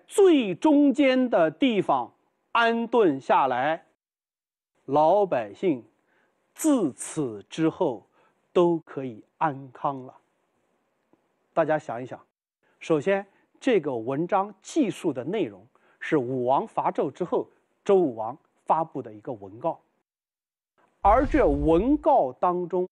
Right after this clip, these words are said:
四个大字叫做“宅兹中国”，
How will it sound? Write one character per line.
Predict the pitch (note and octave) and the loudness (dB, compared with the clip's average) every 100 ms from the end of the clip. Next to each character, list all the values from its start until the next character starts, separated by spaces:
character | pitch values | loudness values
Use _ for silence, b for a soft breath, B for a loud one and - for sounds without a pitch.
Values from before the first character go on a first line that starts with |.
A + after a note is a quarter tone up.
| _ _ _ - | _ _ _ -18
四 | - - - C4 E3 | -12 -6 0 0 0
个 | C#3 A#2+ | -4 -10
大 | - G#3+ B2 | 0 0 0
字 | - C#4 F#3+ _ _ _ _ _ _ _ _ _ _ | -4 0 0 _ _ _ _ _ _ _ _ _ _
叫 | - E3+ A#2+ | -2 0 0
做 | G#2 B2 F#2+ _ _ _ _ _ _ - | -6 -10 -12 _ _ _ _ _ _ -4
“宅 | F#3+ D3 D3+ G3 A#3+ G#3+ | -2 0 0 0 -2 -8
兹 | - G#3 G3+ - _ _ _ _ | -4 -2 -2 -4 _ _ _ _
中 | - G3+ F3+ E3+ | 2 2 2 -2
国”， | D#3+ B2+ D3 F3 | -4 0 2 0